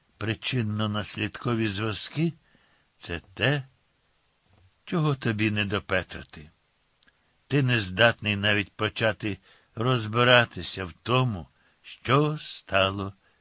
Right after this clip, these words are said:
причиною. А я людина. Я розумію, песику,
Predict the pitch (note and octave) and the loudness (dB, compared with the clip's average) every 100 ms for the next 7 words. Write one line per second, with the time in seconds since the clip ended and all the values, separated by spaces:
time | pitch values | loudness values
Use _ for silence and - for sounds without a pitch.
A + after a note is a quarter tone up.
0 | _ _ F2 F#2 - E2 C#2 C2 C2 _ | _ _ -12 -12 -12 -12 -12 -14 -16 _
1 | _ _ _ _ _ _ _ _ - F2+ | _ _ _ _ _ _ _ _ -8 -6
2 | D#2+ D#2 D#2+ E2 A2+ - _ _ _ F2+ | -6 -8 -8 -8 -10 -14 _ _ _ -8
3 | A2+ A2+ F2+ G#2 D2+ C2+ _ _ _ _ | -6 -6 -8 -8 -12 -16 _ _ _ _
4 | F2 G#2+ A#2 B2+ A#2+ D3 E3+ G3 B2 G2+ | -4 2 2 2 2 2 4 4 4 2
5 | A#2+ G#2+ - F2+ - F2 | 0 0 -2 -10 -10 -12